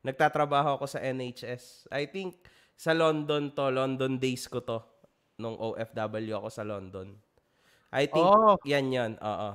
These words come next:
Speaker 1: I think so. So, if I'm not mistaken, kasi yung likod, oh, Ford Focus yan eh. Yun ang kotse ko dun eh.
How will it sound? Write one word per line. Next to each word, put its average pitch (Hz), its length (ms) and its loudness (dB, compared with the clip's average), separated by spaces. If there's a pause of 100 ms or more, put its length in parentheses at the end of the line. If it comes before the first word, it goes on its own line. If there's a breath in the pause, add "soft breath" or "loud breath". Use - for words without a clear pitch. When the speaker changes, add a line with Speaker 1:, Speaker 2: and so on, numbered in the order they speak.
(120)
Speaker 1:
I 107 180 -8
think 113 300 -12
so. 98 320 -12 (160)
So, - 160 -18
if 107 160 -14
I'm 117 160 -6
not 110 160 -6
mistaken, 110 480 -12
kasi 113 320 -10 (340 soft breath)
yung 127 240 -2
likod, 127 400 0
oh, 104 220 -4 (160)
Ford 120 260 -2
Focus 117 480 -4
yan 113 300 -6
eh. 95 60 -16 (500)
Yun 123 160 0
ang 123 80 -2
kotse 120 320 -4
ko 113 160 -8
dun 113 240 -10
eh. 92 80 -20